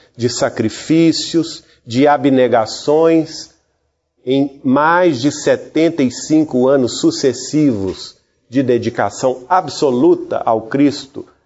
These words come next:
e ao Espiritismo, de nos trazer a exemplificação do que ele mesmo, como Allan Kardec, havia codificado na teoria,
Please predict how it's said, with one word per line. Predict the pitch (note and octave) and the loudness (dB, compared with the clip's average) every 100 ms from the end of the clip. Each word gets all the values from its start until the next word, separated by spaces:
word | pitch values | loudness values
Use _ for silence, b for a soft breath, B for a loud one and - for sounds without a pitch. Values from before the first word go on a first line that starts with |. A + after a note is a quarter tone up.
| - | -4
e | B2 | 0
ao | A#2 | 0
Espiritismo, | A2+ - A#2 A#2+ A#2 E3+ F#3+ F3 - B - | -2 -4 -4 -4 -2 0 0 -2 -10 B -6
de | C3 | -2
nos | D#3 D#3+ | 0 -2
trazer | - D3+ B2+ G#2 C3 D3+ | -2 0 0 0 2 4
a | C#3+ | 4
exemplificação | D#3 G3 F#3 C#3+ F3 F3+ E3+ D#3+ - E3 D#3+ D#3 - - D#3+ E3 G#3 | 4 4 2 2 0 2 0 -2 0 -4 0 -2 -2 -2 2 2 2
do | G3 F#3+ | 2 0
que | - | 2
ele | D3+ D#3 F3 F3+ | 4 6 4 4
mesmo, | D#3+ D3 C#3 B2+ | 4 2 2 0
como | C3 C#3 C3+ | 0 0 2
Allan | B2+ B2+ | 2 2
Kardec, | B2 B2+ A#2 A#2+ C3 - - b b b | 2 0 0 2 2 0 -14 b b b
havia | D3 G#2 A#2 B2+ | -6 -4 0 0
codificado | B2+ C3 A#2+ - B2+ B2 A2 A#2 A#2+ | 0 -2 -4 -4 -6 -2 -2 0 0
na | B2 | 0
teoria, | A#2+ B2+ C3 A2+ G#2 F#2+ | 0 2 2 0 -2 -6